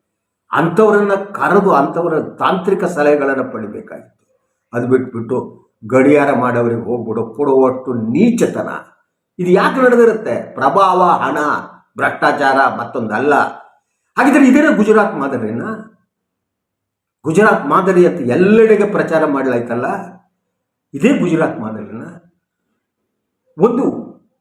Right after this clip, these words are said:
ಸೇತುವೆಯನ್ನ ನವೀಕರಣ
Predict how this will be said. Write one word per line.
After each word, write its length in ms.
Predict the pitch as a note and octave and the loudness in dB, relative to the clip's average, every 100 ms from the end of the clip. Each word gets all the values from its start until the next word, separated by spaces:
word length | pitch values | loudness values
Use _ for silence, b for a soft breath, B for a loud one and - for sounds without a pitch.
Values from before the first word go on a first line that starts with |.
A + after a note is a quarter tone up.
| _ _ _ _ _ - - | _ _ _ _ _ -18 0
ಸೇತುವೆಯನ್ನ 800 | A3 C#4+ D#4 D4+ C#4 B3+ A#3 A3 | 2 2 0 0 2 4 4 2
ನವೀಕರಣ 680 | E3 C#3+ C4 E4 C4 B3 | 2 4 4 4 4 4